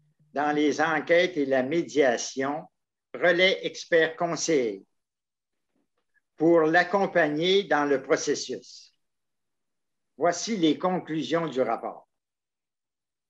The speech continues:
Selon le rapport de la firme Relais Expert Conseil, nous devons conclure que l'allégation retenue ainsi que les faits portés à notre connaissance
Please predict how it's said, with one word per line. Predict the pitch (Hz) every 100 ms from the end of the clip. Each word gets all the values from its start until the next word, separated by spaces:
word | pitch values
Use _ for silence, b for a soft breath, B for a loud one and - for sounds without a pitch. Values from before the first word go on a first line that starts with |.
| _ _ _ _ _ _ _ -
Selon | - 190 220 233
le | 220
rapport | 175 185 214 214 202
de | 170
la | 165 156
firme | - 190 175
Relais | 160 170 185 170
Expert | - - 180 165
Conseil, | 175 160 - 165 127 104 101 _ _ _ _ _ -
nous | 131
devons | 131 151 139 180 175
conclure | 185 160 - 165 185 190 185
que | 151
l'allégation | 139 151 175 190 190 165 147 131 - 165 160
retenue | 131 196 190 156 147 165 202 - - - 165 165 - _ _ _ _
ainsi | 156 170 - 233
que | 196
les | 180 160 170
faits | 160 208 202 -
portés | 214 - - 226 214 175
à | 156
notre | 156 151 - 143
connaissance | 170 190 185 131 - 156 170 175